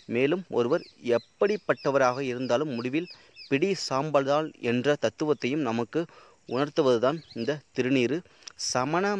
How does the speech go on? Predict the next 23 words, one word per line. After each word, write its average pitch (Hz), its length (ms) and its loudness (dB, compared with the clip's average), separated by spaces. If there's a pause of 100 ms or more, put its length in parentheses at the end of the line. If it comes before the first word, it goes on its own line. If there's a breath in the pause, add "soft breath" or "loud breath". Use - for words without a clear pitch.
(160)
மதத்தை 123 400 0
தழுவிய 131 520 -2 (400)
கூன் 208 280 2 (100)
பாண்டிய 139 360 0
மன்னர் 123 380 0 (400 loud breath)
வெப்பு 131 360 2
நோயால் 151 400 0 (640)
துன்பட்ட 147 440 0 (120)
போது 123 320 0 (220)
திருஞான 156 580 -2
சம்பந்த 123 360 -2
பெருமான், 123 420 -2 (400 soft breath)
நான் 120 180 0
முதலே 127 260 2
சொன்னேன் 131 300 -2
இல்லையா, 131 200 2
ஒரு, 120 180 4 (120)
ஒரு 113 180 -2
ச-, 113 220 -6
ஒரு 113 200 0
இது 117 240 -2 (160)
மந்திரமாவது 113 500 -2
நீர்னு, 131 280 -4